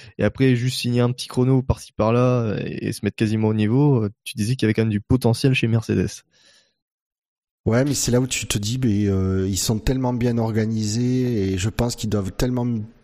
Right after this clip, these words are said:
Speaker 2: pouvoir extrapoler les, la qualif par rapport au, aux essais pour la course que, euh, ben, ils ont pas besoin de particulièrement travailler les qualifs.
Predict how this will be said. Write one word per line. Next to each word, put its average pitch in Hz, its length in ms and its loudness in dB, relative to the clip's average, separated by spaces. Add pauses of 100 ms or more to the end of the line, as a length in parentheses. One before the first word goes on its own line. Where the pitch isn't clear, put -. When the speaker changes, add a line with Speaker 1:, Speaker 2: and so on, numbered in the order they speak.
(280)
Speaker 2:
pouvoir 113 320 0
extrapoler 123 640 0
les, 104 200 0
la 98 160 0
qualif 120 380 -2
par 101 140 -2
rapport 101 440 -2
au, 90 720 -4 (280)
aux 104 160 -2
essais 117 400 -2
pour 101 200 -4
la 95 100 0
course - 380 -4
que, 95 720 -2 (840)
euh, 87 420 -2
ben, 87 240 -2
ils 92 160 -2
ont 92 60 -4
pas 117 180 -2
besoin 110 340 -2
de 120 160 -4
particulièrement 107 680 -4
travailler 98 320 -2
les 98 100 -4
qualifs. 110 400 -6